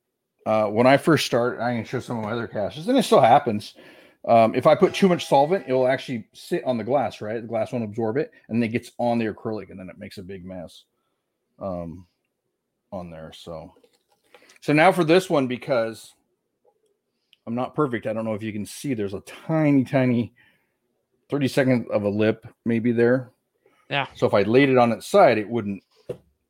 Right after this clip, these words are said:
Speaker 2: Right.
Speaker 1: weld right. So I'm gonna go this way here. And then you can see here, you just gotta turn, you gotta pull that out a tiny bit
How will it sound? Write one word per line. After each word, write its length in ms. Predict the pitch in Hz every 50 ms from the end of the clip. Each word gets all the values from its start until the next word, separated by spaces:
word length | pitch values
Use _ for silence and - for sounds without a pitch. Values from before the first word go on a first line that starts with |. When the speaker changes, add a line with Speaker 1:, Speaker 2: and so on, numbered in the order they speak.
| _ _ _ _ _ _ _ _ _ _ _ _ _ _ _ _ -
Speaker 2:
Right. 280 | 165 165 151 143 - - - - - 123
Speaker 1:
weld 300 | 120 117 113 110 101 101
right. 180 | 92 90 - -
So 320 | - - - 160 139 113 -
I'm 120 | - 117
gonna 160 | 113 107 101
go 180 | 95 98 92 85
this 320 | 85 117 135 160 156 - -
way 220 | 101 85 87 90 85
here. 360 | - 131 131 117 98 92 - _ _ _ -
And 160 | - 107 107
then 160 | 110 107 107
you 120 | 107 113 107
can 120 | 110 104
see 280 | 101 - - 156 135 117
here, 220 | 113 127 139 135
you 140 | 117 107 107 101
just 180 | 110 101 -
gotta 200 | - 113 98 87
turn, 360 | - - - - 131 127 120 -
you 180 | - 113 107 104
gotta 180 | 107 104 98 87
pull 140 | - - 107
that 140 | 104 98 95
out 140 | 101 101 92
a 60 | 85
tiny 300 | - - 117 113 110 98
bit 260 | 92 101 98 92